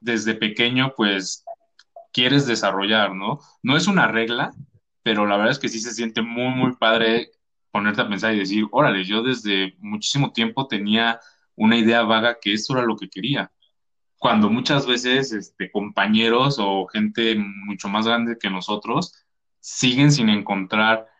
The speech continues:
esa pasión en su trabajo o siguen sin encontrar ese trabajo idóneo. Entonces,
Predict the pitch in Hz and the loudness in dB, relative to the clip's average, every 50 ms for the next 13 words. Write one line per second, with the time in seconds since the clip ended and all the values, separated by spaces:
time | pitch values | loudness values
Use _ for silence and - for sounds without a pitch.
0 | _ _ _ _ _ - 117 117 110 139 127 - 110 107 - 117 113 113 113 110 | _ _ _ _ _ -4 -2 -2 0 -2 -2 -2 -2 -2 0 0 0 0 0 -2
1 | - - 95 - 92 92 92 104 110 117 - - 113 110 107 107 107 101 98 95 | -6 -12 -10 -4 -2 0 2 2 2 2 0 -2 -4 0 0 0 0 -2 -6 -8
2 | - 110 110 110 131 131 127 - 110 107 104 101 95 - 98 95 95 92 107 104 | -4 -4 -4 -2 -2 -4 -4 -2 -2 -2 -2 -2 -6 -8 -8 -8 -6 -2 0 0
3 | 107 110 113 - 107 101 - 120 117 - 98 95 101 101 - - 113 104 98 101 | 2 2 0 -2 -2 -6 -6 -6 -6 -2 -2 0 0 0 -2 -2 -4 -4 -2 -2
4 | 104 107 104 101 95 92 _ _ _ _ _ _ _ _ _ _ - 104 98 - | -2 -2 -2 -2 -6 -8 _ _ _ _ _ _ _ _ _ _ -10 -8 -4 0
5 | 110 107 104 - 120 117 113 110 104 - - _ _ | 0 0 0 0 0 2 2 0 0 -2 -8 _ _